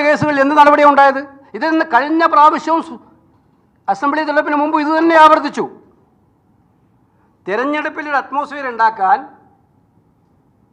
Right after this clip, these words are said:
ഇടതുപക്ഷത്തിനെ ടാർഗറ്റ് ചെയ്യാണ് നരേന്ദ്രമോദി എന്ന് വരുത്തി തീർത്ത് ഒരു കോൺസ്റ്റിറ്റ്യുവൻസി, ഒരു കോൺസ്റ്റിറ്റ്യുവൻസി അട്രാക്ട് ചെയ്യാൻ വേണ്ടിയിട്ടുള്ള പരിശ്രമം കഴിഞ്ഞ അസംബ്ലി തെരഞ്ഞെടുപ്പ് കാലത്ത് ഉണ്ടായിരുന്നു. അത് ഇപ്രാവശ്യമാണ്. പക്ഷേ ഇപ്രാവശ്യം അത് ചീറ്റിപ്പോയി,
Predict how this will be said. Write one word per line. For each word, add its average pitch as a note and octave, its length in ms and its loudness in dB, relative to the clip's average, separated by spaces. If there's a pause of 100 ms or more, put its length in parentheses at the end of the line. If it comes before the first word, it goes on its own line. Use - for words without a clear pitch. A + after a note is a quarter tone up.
(220)
ഇടതുപക്ഷത്തിനെ D4+ 640 -6
ടാർഗറ്റ് D4+ 380 2
ചെയ്യാണ് C#4 360 4
നരേന്ദ്രമോദി C4+ 600 2
എന്ന് C4 160 -2
വരുത്തി C4 260 -2
തീർത്ത് C4 260 -6 (2000)
ഒരു C4+ 160 0
കോൺസ്റ്റിറ്റ്യുവൻസി, C#4 640 4 (140)
ഒരു B3 160 -2
കോൺസ്റ്റിറ്റ്യുവൻസി C#4+ 520 2
അട്രാക്ട് D4 320 4
ചെയ്യാൻ C#4 220 4
വേണ്ടിയിട്ടുള്ള B3+ 400 -4
പരിശ്രമം A#3+ 420 -2 (640)
കഴിഞ്ഞ C#4+ 320 0
അസംബ്ലി C#4+ 300 0
തെരഞ്ഞെടുപ്പ് C4+ 340 -2
കാലത്ത് B3+ 240 4
ഉണ്ടായിരുന്നു. B3 400 0 (640)
അത് D4 160 4
ഇപ്രാവശ്യമാണ്. A#3+ 520 2
പക്ഷേ F3+ 200 -8
ഇപ്രാവശ്യം A#3 340 -4
അത് A3+ 140 -14
ചീറ്റിപ്പോയി, F#3 380 -14